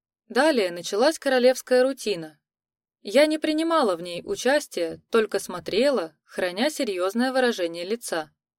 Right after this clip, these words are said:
Складывалось впечатление, будто попала в телевизор на встречу делегации некого союза государств. Уже через пару минут клевала носом со скуки. Могла бы, подперла голову кулаком.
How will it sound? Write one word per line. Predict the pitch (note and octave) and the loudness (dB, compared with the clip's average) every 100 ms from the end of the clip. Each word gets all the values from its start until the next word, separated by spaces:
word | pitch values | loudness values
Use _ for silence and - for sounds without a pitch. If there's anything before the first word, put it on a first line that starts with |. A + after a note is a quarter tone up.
| _ _ _ _ _ _ _ | _ _ _ _ _ _ _
Складывалось | - A#3 C4+ B3+ A3 G#3 | -4 2 4 4 4 0
впечатление, | - - - G#3 A3+ C#4 B3 E3+ D#3+ - _ - | -2 -8 -6 -4 -2 0 0 -4 -16 -20 _ -4
будто | B3+ - C4 | -2 0 0
попала | B3+ B3 B3+ C4+ | 0 2 4 4
в | A#3 | 2
телевизор | - F#3 F3+ A3+ D4+ G#3+ E3+ - | -2 -2 0 2 2 0 -4 -8
на | F#3+ F#3+ | -8 -8
встречу | - C#4 E4 C4+ | -4 -4 -2 -2
делегации | G#3 F#3+ F#3+ A3+ D4+ - C#4 | 0 0 2 2 2 0 -4
некого | G#3+ A3+ D4+ C4 B3+ | -2 -2 0 0 0
союза | - G#3 A3 C4+ C4+ | 0 -2 0 -2 -4
государств. | C4+ C4+ B3 G#3+ D#3 - - _ _ _ _ _ _ _ _ - | -4 -4 0 0 0 -10 -20 _ _ _ _ _ _ _ _ -4
Уже | A3 A3+ B3+ | 0 4 4
через | A#3 A#3+ - | 2 0 0
пару | B3+ C#4+ C#4 | 2 4 2
минут | C4+ C4 A#3 F3 | 0 0 -2 -4
клевала | - F#3 G#3+ G#3+ F3 | -6 -2 2 2 0
носом | E3+ A#3+ C4 B3+ | -2 -4 -4 -4
со | C#4 | -4
скуки. | - - G3+ - D#3+ - _ _ _ - | -6 -4 -4 -4 -12 -14 _ _ _ -8
Могла | F3+ E3+ A3+ D#4+ | -6 0 2 2
бы, | G#3 E3 _ _ | 2 -4 _ _
подперла | F#3+ - - D#4+ D4+ F#3 | -4 0 4 4 4 0
голову | F3 C#4 C4+ F3+ | 2 2 2 0
кулаком. | - G#3 C4 - E3 D3+ | -4 -2 -2 -2 -4 -4